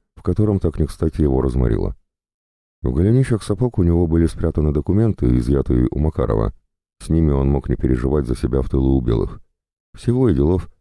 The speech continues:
разобраться, где он оказался. Одеты все собравшиеся вокруг него были примерно одинаково. Окопная солдатская одежда, без погон и шевронов.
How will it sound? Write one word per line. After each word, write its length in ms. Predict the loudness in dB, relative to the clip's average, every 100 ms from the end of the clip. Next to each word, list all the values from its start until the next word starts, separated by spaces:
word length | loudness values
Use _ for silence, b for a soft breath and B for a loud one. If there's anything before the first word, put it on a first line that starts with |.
| _ _
разобраться, 600 | -4 -2 0 -2 -2 -2
где 180 | -2 0
он 140 | 0 0
оказался. 540 | -2 -2 -2 -2 -8 _ _ _ _ _ _ _ _ _ _ -2
Одеты 420 | 0 0 0 0
все 120 | 0
собравшиеся 640 | -2 -2 -2 0 -2 0 -2
вокруг 320 | -2 -4 0
него 260 | 0 0
были 240 | 2 2 2
примерно 460 | 0 0 0 0
одинаково. 560 | 0 0 -2 -2 -4 -4 _ _ _ _ _ _ _ -6
Окопная 480 | -4 -2 0 0 0
солдатская 540 | -2 -2 -4 -2 -2
одежда, 440 | 0 -2 0 -2 -2 _ -6
без 160 | -4
погон 320 | -2 -2 -2
и 20 | -2
шевронов. 540 | -2 0 0 -2 -6